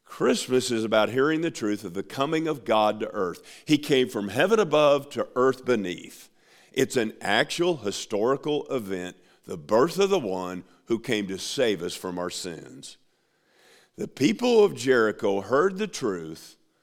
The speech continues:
about God in heaven above and on earth beneath. But there was a difference between Rahab the harlot and everyone else in that city. They all heard the truth,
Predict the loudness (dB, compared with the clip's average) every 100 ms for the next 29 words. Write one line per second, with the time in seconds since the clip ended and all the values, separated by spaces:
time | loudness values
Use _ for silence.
0 | -10 2 2 4 4 4 2 -2 -2 -2
1 | -2 4 4 4 2 0 0 -4 -4 -4
2 | -2 -4 -6 -14 -20 _ _ -2 0 2
3 | 2 0 -2 -4 4 4 4 -6 -8 -14
4 | -20 _ -2 -2 0 0 0 -2 0 2
5 | 4 4 2 2 2 2 4 0 -2 -6
6 | -8 -4 0 2 4 2 0 -4 -8 -10
7 | -12 -10 -10 -12 -14 -20 _ _ _ _
8 | _ _ _ _ _ _ -4 6 8 8
9 | 6 4 4 4 2 0 -6 -6 -8 -8
10 | -14 -16